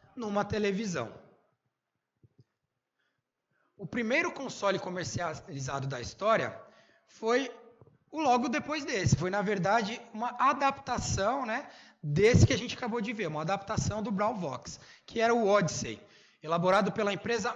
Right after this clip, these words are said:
Magnavox em mil novecentos e setenta e dois, nos Estados Unidos. O aparelho foi vendido no Brasil mais tarde, no final da década de setenta, lá por setenta e oito, setenta e nove. Ele era fabricado pela Philco e pela Ford.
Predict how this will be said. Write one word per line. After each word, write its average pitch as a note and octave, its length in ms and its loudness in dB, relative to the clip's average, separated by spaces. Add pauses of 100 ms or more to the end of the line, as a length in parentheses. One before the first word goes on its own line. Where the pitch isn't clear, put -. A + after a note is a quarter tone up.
Magnavox F#3+ 1040 2
em A3+ 120 -6
mil G#3 220 -2
novecentos A3+ 560 -4
e - 40 -8
setenta G#3+ 420 -6
e A#3 60 -2
dois, F#3 380 -2
nos A3+ 220 -10
Estados F#3 400 -4
Unidos. E3 500 -4 (640)
O F#3 60 -4
aparelho C#4 360 2
foi D4+ 240 -2
vendido B3 380 -2
no A#3+ 80 -2
Brasil G3 420 0
mais F3 180 0
tarde, G3+ 300 -4
no A3 80 -8
final A#3 260 -8
da A#3+ 120 -4
década G#3+ 340 -4
de F3 80 -8
setenta, F3 540 -6
lá D#3+ 100 -4
por - 140 -20
setenta D#3 420 -14
e C3 60 -8
oito, C#3+ 280 -6
setenta C#3+ 380 -12
e E3 60 -8
nove. B2 340 -8 (340)
Ele E3+ 120 -2
era F#3 100 4
fabricado F3 540 -2
pela C4 240 0
Philco - 640 -6
e B3+ 60 -8
pela B3+ 260 -6
Ford. B2+ 560 -4